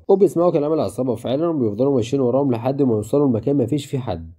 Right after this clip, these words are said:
وبيطلبوا منهم انهم يرموا كل الفلوس اللي معاهم في العربيه. اتش بيطلع فعلا وبيرمي الفلوس، لكن في وسط ما هو بيرمي الفلوس رمى شنطه منهم على الارض، ولما واحد من العصابه بيوطي ياخدها بيضربه بالنار،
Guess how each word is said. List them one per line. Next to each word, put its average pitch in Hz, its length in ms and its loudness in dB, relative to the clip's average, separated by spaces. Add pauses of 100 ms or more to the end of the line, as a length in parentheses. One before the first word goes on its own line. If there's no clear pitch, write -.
وبيطلبوا 117 480 4
منهم 127 200 2
انهم 127 280 0
يرموا 131 260 4
كل 151 160 0
الفلوس 139 380 -2
اللي 110 120 -2
معاهم 139 220 -2
في 143 100 -8
العربيه. 92 560 -2 (140)
اتش 117 200 -4
بيطلع 110 340 0
فعلا 120 340 2
وبيرمي 113 300 0
الفلوس، 87 640 -8
لكن 165 200 2
في 123 140 0
وسط 143 240 4
ما 110 120 2
هو 131 140 2
بيرمي 127 300 2
الفلوس 120 520 -2 (220)
رمى 151 200 2
شنطه 151 280 0
منهم 143 240 4
على 98 140 0
الارض، 87 280 -6 (160)
ولما 90 300 -2
واحد 131 280 2
من 107 100 0
العصابه 95 340 0
بيوطي 120 380 2
ياخدها 151 460 -2 (260)
بيضربه 139 420 4
بالنار، 98 440 -2